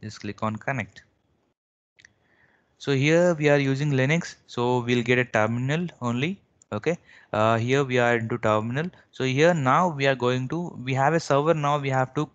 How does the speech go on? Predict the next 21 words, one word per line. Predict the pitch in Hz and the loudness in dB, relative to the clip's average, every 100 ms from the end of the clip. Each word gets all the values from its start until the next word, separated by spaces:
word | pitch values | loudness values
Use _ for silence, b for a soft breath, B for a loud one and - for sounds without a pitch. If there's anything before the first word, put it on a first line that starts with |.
| 113 | -2
uh, | 123 120 120 | 2 2 0
server | 123 120 127 143 135 B B - | 0 -2 0 0 -2 B B -2
for | 131 | 2
a | 127 113 | 4 4
rent, | 117 160 135 - b b - | 2 2 -2 -8 b b -2
but | 131 127 | -2 -2
we | 139 | -6
have, | 131 127 135 139 - | -2 0 2 0 -4
we | 123 | -6
have | 131 120 | -4 -4
to | 156 | -6
create | - 131 131 | -6 -2 0
a | 131 | 0
website, | 104 101 - 156 165 | -2 -4 -2 -2 -2
we | 123 | -2
have | 117 117 - | 0 -2 -4
to | 143 143 143 b b b | -6 -4 -6 b b b
create | 110 117 | -2 0
a | 123 | 0
web | 113 104 110 | -2 -4 -2
server, | 139 139 147 190 | 0 2 2 -2